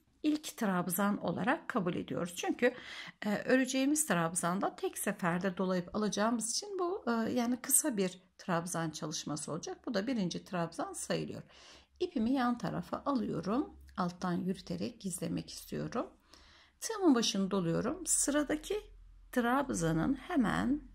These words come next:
tepesine batıyorum. Tek seferde dolayarak aldığım ipimi örüyorum. Tekrar başını doluyorum.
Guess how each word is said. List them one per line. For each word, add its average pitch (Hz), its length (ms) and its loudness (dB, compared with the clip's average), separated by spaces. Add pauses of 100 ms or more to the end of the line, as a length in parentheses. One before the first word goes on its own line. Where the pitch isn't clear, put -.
(380)
tepesine 202 640 -2
batıyorum. 175 880 0 (3000)
Tek 440 220 0
seferde 175 800 0
dolayarak 208 680 2
aldığım 180 680 2
ipimi 196 580 -2 (480)
örüyorum. - 460 -4 (320)
Tekrar 214 460 -2 (300)
başını 208 400 -2
doluyorum. 220 480 2